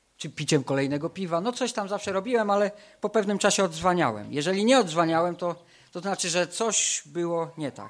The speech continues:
I dlatego przyjechała. Więc ten drugim razem mówię, „Hmm, jak ona dzwoni, to ja muszę mieć ten telefon przy sobie, ale jak to zrobić?” Patrzę, słuchajcie, miejsce na baterię jest. <laughs>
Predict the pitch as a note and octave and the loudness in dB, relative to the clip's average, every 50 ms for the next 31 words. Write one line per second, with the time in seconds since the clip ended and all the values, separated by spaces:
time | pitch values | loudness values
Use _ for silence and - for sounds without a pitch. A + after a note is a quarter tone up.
0 | - - - - - - - - - _ _ E5+ E5+ E5+ E5+ _ _ _ _ _ | -18 -20 -20 -20 -20 -20 -20 -20 -20 _ _ _ _ _ _ _ _ _ _ _
1 | _ _ _ _ - - - - - _ _ _ - D#3+ D#3 E3 D#3+ F3 D#3+ D#3+ | _ _ _ _ -20 -20 -20 -20 -20 _ _ _ -10 -4 -4 -2 -2 -2 -4 -4
2 | D#3 - - D#3+ D#3 C#3+ - D3 A#2+ A2 A2 A2 G#2 A#2+ D3 E3 D#3+ - - - | -6 -4 -4 -4 -4 -4 -4 -6 -8 -8 -8 -12 -8 -6 -6 -4 -4 -6 -6 -8
3 | - - _ _ _ _ _ _ _ _ - C#3+ C#3+ D3 C#3 C3 F#3+ C#4+ C#4+ A#3 | -10 -14 _ _ _ _ _ _ _ _ -4 -2 -2 0 2 4 4 6 8 8
4 | A3+ F#3 D3+ D3 C#3 C3 B2 A#2+ A2 A2+ B2 C#3+ C#3+ - _ _ _ _ _ _ | 8 8 10 8 8 6 4 0 -4 -8 -8 -10 -12 -14 _ _ _ _ _ _
5 | _ _ _ _ _ _ _ _ _ _ _ _ _ _ _ _ _ _ _ _ | _ _ _ _ _ _ _ _ _ _ _ _ _ _ _ _ _ _ _ _
6 | _ _ B2+ B2+ B2 C#3 D#3 D#3 D#3 D3+ D#3 - - F#3 F3 C3+ G#2 - - _ | _ _ -14 -10 -4 0 2 2 2 0 -2 -4 -2 0 0 0 -2 -8 -16 _
7 | _ _ _ _ _ _ _ _ _ _ _ _ _ _ _ - - _ _ - | _ _ _ _ _ _ _ _ _ _ _ _ _ _ _ -20 -20 _ _ -4
8 | B2+ C#3+ - E3 D#3+ E3+ F3 E3 B2 B2+ C#3+ C#3+ C#3+ D3+ D3 D#3+ D#3+ D#3 E3 D#3 | -4 -2 0 0 2 4 2 2 2 0 0 0 0 0 2 2 2 2 2 2
9 | - F3+ E3+ E3+ E3 - F3+ F3 E3+ F3+ E3+ E3+ D#3+ F3 F3 E3+ - F#3+ F3+ - | 0 0 0 -2 -2 -2 -2 0 0 0 0 0 0 -2 -6 -8 -8 -12 -6 -4
10 | G#3 G#3+ G3 C#3+ A#2+ A2 G2+ A2 B2+ C#3 E3 F#3 F3+ - A#3+ A3+ B3+ C#4 C4 F#3 | -2 -2 -4 -4 -10 -14 -16 -12 -8 -4 -4 -4 -4 -6 -8 -4 -2 0 0 -2
11 | C3 A2+ - - - E4+ E4 - - D#4 C#4+ - - - - - _ _ _ _ | -2 -8 -6 -2 -2 0 0 0 0 -2 -2 -4 -8 -16 -20 -20 _ _ _ _
12 | _ - - - C4+ C4 B3 B3+ B3 A3 - - - _ - B3 D4 B3+ - - | _ -8 -4 -2 0 0 0 0 -2 -2 -4 -8 -10 _ 4 6 6 6 6 4
13 | - - D4 D4 C#4 D4 D#4 D#4 F4+ D4 G#3+ D#3+ C#3+ C3+ B2 A#2+ A2 A2 A2+ A#2 | 4 6 6 8 8 8 6 10 10 10 10 10 6 4 0 -2 -4 -6 -10 -12
14 | - - _ _ _ - - _ _ _ _ _ _ _ - - - D4 C#4+ | -16 -20 _ _ _ -20 -20 _ _ _ _ _ _ _ -12 -2 -2 -2 -2